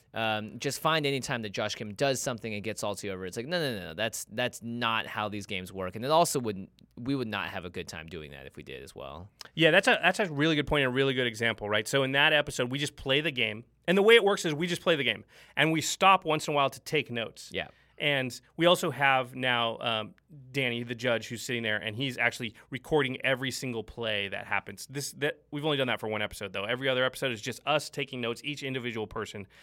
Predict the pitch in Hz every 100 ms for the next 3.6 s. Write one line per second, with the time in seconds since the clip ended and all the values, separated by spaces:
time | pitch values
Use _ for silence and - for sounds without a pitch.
0 | - - - 135 123 123 113 107 - 113
1 | 113 107 107 - 117 104 101 - 104 101
2 | 73 110 104 123 117 107 101 - 98 98
3 | 101 - 107 98 90 92